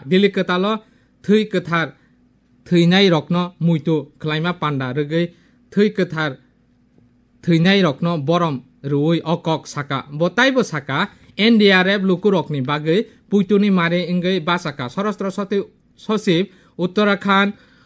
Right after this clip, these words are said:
ওয়ানাদ, অন্ধ্র প্রদেশ তাই সিকিম নাংকুক, নাংসুকমা tong halogo N D R F ni haktor tai kha gobangni kok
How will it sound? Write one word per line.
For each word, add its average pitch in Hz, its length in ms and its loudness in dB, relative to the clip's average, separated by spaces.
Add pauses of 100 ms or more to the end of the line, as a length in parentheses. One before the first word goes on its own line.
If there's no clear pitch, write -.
(240)
ওয়ানাদ, 190 440 4 (160)
অন্ধ্র 190 220 4 (100)
প্রদেশ 165 340 0
তাই 175 140 2 (120)
সিকিম 202 380 -2 (640)
নাংকুক, 165 480 -4 (1120)
নাংসুকমা 233 640 2 (640)
tong 175 180 0 (120)
halogo 151 360 -2 (280)
N - 80 4
D - 20 2 (180)
R 156 40 -4 (100)
F - 100 -20
ni 147 60 -4 (140)
haktor 175 360 -4 (100)
tai 170 140 0 (360)
kha 175 140 0 (760)
gobangni 202 440 2 (380)
kok 170 180 -2